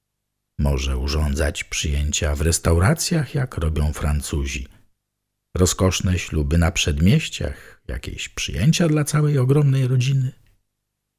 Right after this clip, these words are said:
Nie odpowiadało jej zupełnie angielskie powiedzenie „My home is my castle”. Gdy była w Londynie, liczyła na palcach zaproszenia i zawsze to raczej byli rodacy niż rdzenni Anglicy. Była wielce speszona koktajlami,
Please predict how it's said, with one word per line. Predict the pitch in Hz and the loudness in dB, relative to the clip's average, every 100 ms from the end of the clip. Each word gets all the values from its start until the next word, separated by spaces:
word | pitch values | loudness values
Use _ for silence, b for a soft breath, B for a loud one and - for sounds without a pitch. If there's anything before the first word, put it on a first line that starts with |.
| _ _ _ _ _ _ _ _ _ | _ _ _ _ _ _ _ _ _
Nie | 143 196 | 6 8
odpowiadało | 170 - 110 95 95 85 71 | 8 6 4 6 4 4 2
jej | 71 69 | 0 0
zupełnie | 76 104 143 190 190 175 | 0 2 4 8 10 10
angielskie | 120 101 107 101 - 82 | 8 8 4 2 0 0
powiedzenie | 73 71 69 101 101 95 85 | 0 0 4 6 8 8 8
„My | 78 76 | 6 2
home | 73 87 85 85 | 0 0 2 2
is | 78 | -2
my | 76 76 | -4 -4
castle”. | - 64 - 67 78 - _ _ _ _ _ _ _ _ - | -6 -6 -8 -10 -14 -18 _ _ _ _ _ _ _ _ -6
Gdy | 71 76 | 0 2
była | 76 78 | 4 4
w | 78 | 4
Londynie, | 80 85 131 196 104 | 4 6 8 8 6
liczyła | 110 - 185 | 2 4 4
na | 156 | 2
palcach | 117 127 143 - 110 | 2 0 0 0 0
zaproszenia | 98 - 78 - 78 127 | 0 -2 -2 -2 0 0
i | 175 | 2
zawsze | 107 120 - - 170 | 0 0 0 0 0
to | - - 170 | 0 0 2
raczej | 151 160 165 120 | 2 0 0 0
byli | 110 147 143 | 0 2 2
rodacy | 104 92 156 - 90 | 2 4 4 2 0
niż | 92 - | 0 0
rdzenni | 73 78 104 139 127 | -2 2 4 6 6
Anglicy. | 120 87 87 71 - - _ _ _ _ _ _ _ _ _ | 4 4 2 0 -6 -10 _ _ _ _ _ _ _ _ _
Była | 90 85 78 | 2 2 4
wielce | 147 214 - 175 | 4 4 4 0
speszona | 156 - 110 - 80 64 - | -2 0 2 2 0 -2 -4
koktajlami, | - - - 65 82 175 165 151 | -6 -4 -4 0 2 4 6 4